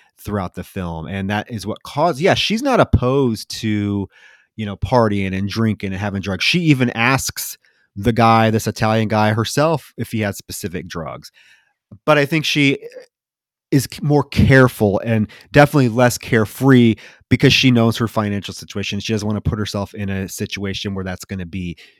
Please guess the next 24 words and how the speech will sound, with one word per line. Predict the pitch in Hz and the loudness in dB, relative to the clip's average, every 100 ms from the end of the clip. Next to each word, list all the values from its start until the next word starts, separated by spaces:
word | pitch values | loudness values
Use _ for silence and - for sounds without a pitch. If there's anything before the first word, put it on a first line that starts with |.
| _ | _
jeopardized | 92 101 92 143 147 143 135 131 127 117 110 | -8 -6 0 2 2 2 0 2 0 -2 -8
or, | 101 98 95 90 _ _ _ | -8 -6 -8 -10 _ _ _
um, | - 87 80 76 78 78 92 | -10 -8 -8 -8 -10 -12 -12
that | 95 87 | -12 -8
that's | 95 - | -10 -8
going | 101 98 | -8 -8
to | - 98 | -8 -12
be | 87 95 92 90 85 _ _ | -8 -8 -8 -10 -12 _ _
put | - 123 113 - | 0 0 0 -4
at | 95 - | -10 -10
stake | - - 107 117 | -6 -2 -2 -2
for | - 139 | -2 -2
her. | 147 143 | 0 0
So | 135 - 117 | -2 0 0
she | - 135 127 | 2 2 2
is | 107 | 0
definitely | - 98 120 - 117 104 | -6 -2 -2 0 -4 -4
much | 92 95 107 101 | -6 -8 -10 -8
more | 98 95 | -10 -12
calculated | - 87 - 87 82 | -10 -12 -12 -14 -14
for | - 90 | -12 -14
that | 80 82 - | -10 -12 -14
specific | - - - - - | -20 -18 -20 -20 -20
reason. | 82 95 104 131 139 | -16 -12 -10 -10 -10